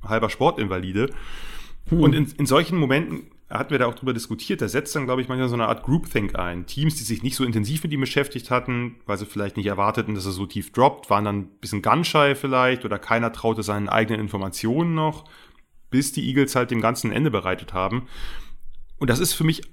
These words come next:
Speaker 1: auch wieder so ein Fall, da passt es einfach. Denn was sind die Fragezeichen bei Dean? Die Fragezeichen sind seine Statur, seine geringe Länge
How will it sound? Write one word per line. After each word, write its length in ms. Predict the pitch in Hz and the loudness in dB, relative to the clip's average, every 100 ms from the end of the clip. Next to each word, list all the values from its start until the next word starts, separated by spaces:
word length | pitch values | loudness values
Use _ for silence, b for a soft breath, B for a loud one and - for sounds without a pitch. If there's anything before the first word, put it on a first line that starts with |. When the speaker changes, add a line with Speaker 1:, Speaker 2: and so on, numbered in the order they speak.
| - | -2
Speaker 1:
auch 140 | 147 | 0
wieder 120 | 170 | 2
so 60 | 135 | 4
ein 80 | 131 | 4
Fall, 200 | - 131 | 6 4
da 100 | 120 | 4
passt 400 | - 151 151 - | 2 -2 -2 -4
es 100 | - | -2
einfach. 560 | - 98 - 92 - - - | -2 -2 -2 -2 -2 -8 -6
Denn 160 | 120 117 | -2 0
was 140 | 131 | 0
sind 80 | 175 | 0
die 80 | 156 | -2
Fragezeichen 600 | - 123 156 151 131 110 | 4 6 6 4 4 6
bei 100 | 107 | 4
Dean? 320 | 101 95 90 | 2 -2 -2
Die 80 | 95 | -4
Fragezeichen 560 | - 110 147 143 135 127 | 2 4 4 2 2 2
sind 360 | 123 131 - | 0 -2 -6
seine 180 | - 107 | -4 -4
Statur, 600 | - 104 - 185 208 - - | -2 2 4 6 6 2 -6
seine 240 | 110 101 | -4 -2
geringe 320 | 98 98 98 | -2 -2 0
Länge 400 | 98 135 143 151 | 4 4 4 2